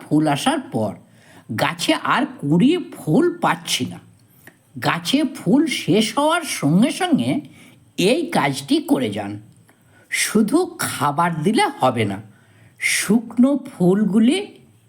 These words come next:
কেটে দিন, শুকনো ডালগুলি কেটে দিন একটু নিচ দিয়ে, তাহলে দেখবেন খাবার ঠিক পেলে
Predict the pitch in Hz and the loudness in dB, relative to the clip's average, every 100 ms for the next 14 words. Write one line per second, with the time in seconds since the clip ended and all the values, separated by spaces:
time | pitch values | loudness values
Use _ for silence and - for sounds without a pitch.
0 | - 160 147 156 151 214 - - - _ | -2 0 2 2 2 2 0 -6 -20 _
1 | _ - - 220 247 - 294 320 - 127 | _ -6 0 2 0 0 2 2 0 -2
2 | 139 160 220 254 311 - 143 160 151 240 | -2 2 4 4 2 0 0 2 2 2
3 | 415 - - _ _ _ _ - 269 - | 0 -8 -20 _ _ _ _ -6 -6 -4
4 | - 415 330 160 190 294 - 113 110 98 | 0 2 2 4 4 4 0 -6 -6 -6
5 | 98 - _ _ _ _ _ 131 139 139 | -10 -18 _ _ _ _ _ -4 -2 0
6 | 262 415 190 143 113 101 220 392 - - | 0 2 0 0 -2 -2 -2 -2 -8 -20
7 | _ _ _ - - 131 135 208 254 - | _ _ _ -8 -4 -2 0 0 0 -4
8 | - 170 - 143 127 143 | -2 -2 -2 2 2 4